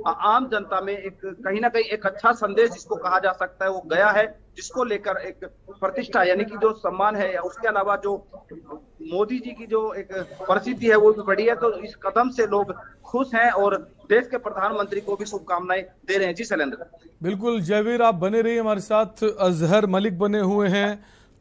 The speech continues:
Speaker 2: काशीपुर से। अजहर, काशीपुर की अगर बात करें तो वहां किस तरह का माहौल है? आज एक बहुत बड़ा दिन, गौरवान्वित करने वाला दिन, एक गर्व महसूस करने वाला दिन सभी के लिए, चाहे वो आम हो,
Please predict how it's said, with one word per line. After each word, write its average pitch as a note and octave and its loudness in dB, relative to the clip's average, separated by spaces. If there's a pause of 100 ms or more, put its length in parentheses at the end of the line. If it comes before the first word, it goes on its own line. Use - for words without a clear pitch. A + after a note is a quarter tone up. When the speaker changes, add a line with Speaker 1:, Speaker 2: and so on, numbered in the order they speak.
Speaker 2:
काशीपुर F#3+ 0
से। A3 2 (360)
अजहर, A3 4
काशीपुर B3 0
की C4 -2
अगर B3 4
बात A3+ 4
करें A3 2
तो A3 -6
वहां G#3 2
किस A3 -8
तरह A3 2
का A3 -2
माहौल G3+ 4
है? E3+ 0
आज G3+ 2
एक F#3+ -4
बहुत G3 0
बड़ा G#3 2
दिन, A#3 -2 (340)
गौरवान्वित G3 0
करने A3+ 4
वाला A3+ 4
दिन, A#3 0 (320)
एक F#3 -2
गर्व B3 6
महसूस G#3+ 0
करने G#3+ 0
वाला F#3+ 4
दिन A3+ 0 (200)
सभी A#3+ 2
के G#3 -4
लिए, F#3 4
चाहे F#3 0
वो A3 -4
आम G#3+ 2
हो, B3 0